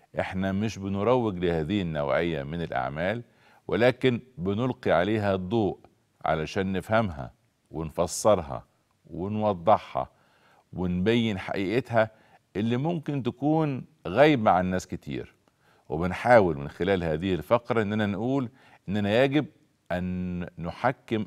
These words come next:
العقل في كل ما نسمعه، ويجب أن نستوعب أن الدجل والدجالين لا يصنعوا حقيقة، وإنما وهم وأكاذيب.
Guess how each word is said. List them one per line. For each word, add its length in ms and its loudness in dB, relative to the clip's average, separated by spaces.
العقل 580 2
في 220 -6
كل 420 -2
ما 180 2
نسمعه، 520 0
ويجب 480 4
أن 200 2
نستوعب 540 4
أن 180 0
الدجل 580 2
والدجالين 1080 -2
لا 360 8
يصنعوا 440 4
حقيقة، 560 -4
وإنما 600 -2
وهم 560 2
وأكاذيب. 640 -4